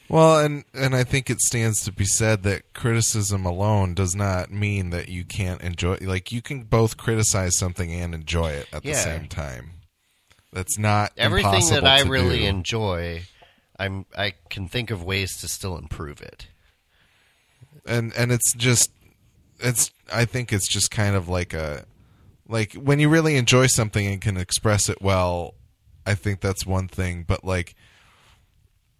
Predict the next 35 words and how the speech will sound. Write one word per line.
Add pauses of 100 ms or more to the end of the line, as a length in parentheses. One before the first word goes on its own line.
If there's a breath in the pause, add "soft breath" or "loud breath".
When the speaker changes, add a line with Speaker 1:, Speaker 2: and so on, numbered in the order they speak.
(140)
Speaker 1:
I
think
that
the, (100)
the
more (600)
interesting
parts
to
me
of
someone's
review
of
a
game
are
where
they
feel
it
goes
wrong.
And
sometimes
I
might
agree
with
them,
and
sometimes
I
might
not.